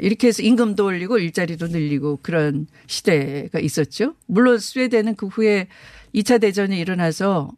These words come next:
이제 저-, 이른바 전쟁 수요로 그 위기를 극복해 나가기도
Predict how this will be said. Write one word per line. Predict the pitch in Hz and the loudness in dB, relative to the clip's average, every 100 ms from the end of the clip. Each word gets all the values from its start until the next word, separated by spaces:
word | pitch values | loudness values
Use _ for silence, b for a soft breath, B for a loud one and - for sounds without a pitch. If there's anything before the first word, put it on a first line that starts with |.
| - | -16
이제 | 175 180 | -8 -8
저-, | - - | -6 0
이른바 | 214 214 190 | 2 2 -2
전쟁 | - 160 202 240 220 | -2 0 2 2 0
수요로 | - 180 160 196 175 147 B B _ | -4 -4 -2 -2 -2 -4 B B _
그 | 202 185 | -2 0
위기를 | 185 196 196 196 | 0 0 0 -2
극복해 | 208 196 202 - 262 | -4 -4 -4 -2 -2
나가기도 | 226 151 156 160 - 151 | 0 0 0 -2 -4 -6